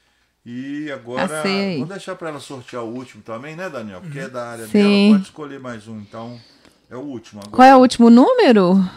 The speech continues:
Speaker 1: O último é vinte e nove.
Speaker 2: Vinte e nove.
Speaker 1: Renata Salveiro. Ô, Renatinha também é sortuda pra caramba. Renata Salveiro ganhou o brinde aqui da Dave, tá, Renata? Você vai dar de presente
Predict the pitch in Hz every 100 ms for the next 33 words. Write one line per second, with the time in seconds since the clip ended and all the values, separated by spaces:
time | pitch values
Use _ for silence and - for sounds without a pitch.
0 | - - 107 120 123 127 123 123 101 98
1 | 104 139 156 151 _ - - 147 143 123
2 | 120 104 87 80 202 226 - 226 185 156
3 | 165 156 156 - _ _ _ _ _ _
4 | _ _ _ 123 151 147 135 135 160 160
5 | 208 220 233 214 185 170 - - 254 247
6 | 208 208 175 185 175 185 180 - 170 151
7 | - 190 160 151 143 143 135 123 101 90
8 | _ _ _ - 131 151 160 160 - 160
9 | 120 135 165 185 196 196 185 170 160 156
10 | 175 180 135 143 160 160 160 - 147 135
11 | 131 110 98 113 127 151 151 135 175 202
12 | 196 147 113 - 107 117 135 143 135 139
13 | _ 156 165 151 147 127 - 85